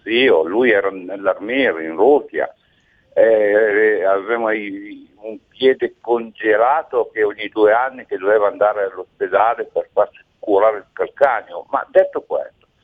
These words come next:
io non ho mai sentito quella gente a dire: "Oh, mi son pentito, son contento d'averlo fatto".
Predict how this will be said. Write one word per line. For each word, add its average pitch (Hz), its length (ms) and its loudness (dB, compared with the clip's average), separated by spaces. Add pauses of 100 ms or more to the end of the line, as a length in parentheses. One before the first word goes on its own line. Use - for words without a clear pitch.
(340)
io 214 320 2
non 165 260 -2
ho 202 80 0
mai 190 320 -2
sentito 147 600 -10
quella 165 460 2
gente 185 680 -2
a 139 280 -2
dire: 101 580 -2
"Oh, 190 340 4
mi 139 180 -10
son 165 340 -6
pentito, 156 880 -2
son 131 200 2
contento 110 840 -2
d'averlo 90 580 0
fatto". - 520 -2